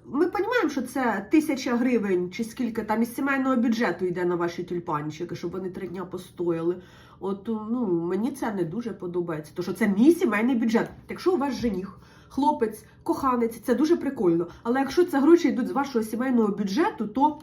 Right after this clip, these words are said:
то надо якось бути більш раціональними, напевно, да?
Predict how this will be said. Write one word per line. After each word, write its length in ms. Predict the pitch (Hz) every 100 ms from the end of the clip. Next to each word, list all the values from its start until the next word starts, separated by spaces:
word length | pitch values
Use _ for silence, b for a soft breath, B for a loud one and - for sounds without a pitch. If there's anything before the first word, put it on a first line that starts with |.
| B B B B
то 300 | 302 381 403
надо 320 | 254 277 285
якось 340 | 233 277 262 196
бути 300 | 170 254 175
більш 240 | 196 -
раціональними, 760 | 214 - 190 170 190 214 175 160
напевно, 520 | 160 - 170 160 160
да? 220 | 156 202